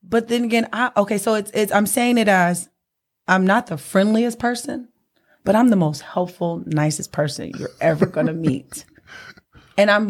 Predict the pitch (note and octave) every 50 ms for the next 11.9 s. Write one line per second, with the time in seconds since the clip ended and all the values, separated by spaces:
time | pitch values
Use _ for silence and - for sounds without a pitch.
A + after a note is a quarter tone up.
0 | G#3 G#3 A3+ A#3+ C4+ C4+ A#3+ A#3 A#3 A3+ - - G#3+ G3+ F#3 E3 G#3 A#3 C4+ C4
1 | - G3+ F#3 F#3+ F#3 F#3 D#3 - G3+ F#3+ F#3+ G3 A#3 A3+ B3 C4+ B3 F#3+ F3+ -
2 | G3+ A3 A3 - - - - - - - B3+ A4 A#4 - - - C4 C#4 F4 F4+
3 | B3+ F#3 G3+ F#3 F3+ F#3 F#3+ F3+ F3+ F3+ F3 F3 E3+ F3+ E3+ E3 E3 - D#3 C3+
4 | F3 G3+ B3+ C#4+ - - E3 E3 D#3 - D#3 D3 D3+ A#2 F#2+ - _ _ _ _
5 | _ _ _ _ _ _ - - _ - - - A3 A#3+ A#3 A3 A3+ - A3+ G#3+
6 | G#3+ A3+ A3 A3+ - G3+ G3+ G3+ G#3+ A3 A3 A3 G#3+ A3 E3+ - _ - - -
7 | - D#3 C#3+ A#3 C4+ D#4 D4+ D#4+ E4 - A3+ A3 A3+ B3 C4+ C4+ A#3+ G3+ F#3+ F#3
8 | F3 - - - - - G3 F#3 - B3 - F3+ F#3 G3 G#3+ A#3 A3+ - F#3 -
9 | D3 - _ _ _ _ _ _ _ _ _ _ - - - _ - - G#3+ C3
10 | C#3 C#3+ C3+ - C#3 B2 B2 A#2+ - - A2+ A2 B2+ A#2+ G#2+ G2 - - F#2 F#2
11 | - F#4+ F#4 G4+ A4+ A#4 G4+ G#4+ G#4+ F#4 E4 C#4 G#3 A#2 A2 A#2 A#2 B2